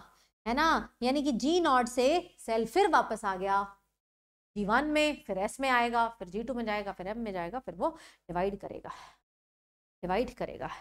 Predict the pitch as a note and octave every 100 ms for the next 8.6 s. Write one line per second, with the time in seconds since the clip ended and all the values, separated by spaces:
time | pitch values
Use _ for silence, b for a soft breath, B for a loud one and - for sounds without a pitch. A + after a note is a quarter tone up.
0 | - D#4 F4+ F4 b b - D#4 B3 G4
1 | F4+ E4 E4+ E4 D#4 D#4+ C#4+ C#4+ C#4+ C#4+
2 | C4+ C4 A3 A3+ E4+ - _ _ _ _
3 | _ _ _ - A#3+ A#3+ A#3+ - _ _
4 | _ _ _ _ _ _ _ _ - A#3+
5 | C4 D4 C#4+ D4 C#4+ D#4 D#4 _ _ _
6 | _ _ _ _ _ - C4 C#4 C4 C4
7 | C4 C#4 C#4 C#4+ D4 C4 C#4 C4 C#4 C#4
8 | C4+ C4+ C4+ B3+ C4 C4+